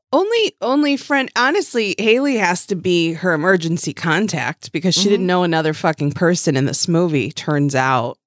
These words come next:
Speaker 1: until, you know, I mean, she
Speaker 2: Not a fucking person.
Speaker 1: Not
Speaker 2: Th-
Speaker 1: one other person.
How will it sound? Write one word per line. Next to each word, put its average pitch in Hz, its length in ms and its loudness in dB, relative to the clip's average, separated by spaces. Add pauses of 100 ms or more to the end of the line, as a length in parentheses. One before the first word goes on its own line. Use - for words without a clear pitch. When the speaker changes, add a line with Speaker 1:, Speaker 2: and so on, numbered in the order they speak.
Speaker 1:
until, 147 600 0 (200)
you 180 120 0
know, 127 300 -2 (160)
I 139 40 -6
mean, 156 220 0
she 156 180 0
Speaker 2:
Not 202 580 0 (160)
a 190 140 -4
fucking 165 640 -4 (360)
person. - 500 -2
Speaker 1:
Not 220 260 0
Speaker 2:
Th- 190 100 -8
Speaker 1:
one 220 240 2
other 202 260 2
person. 151 680 -4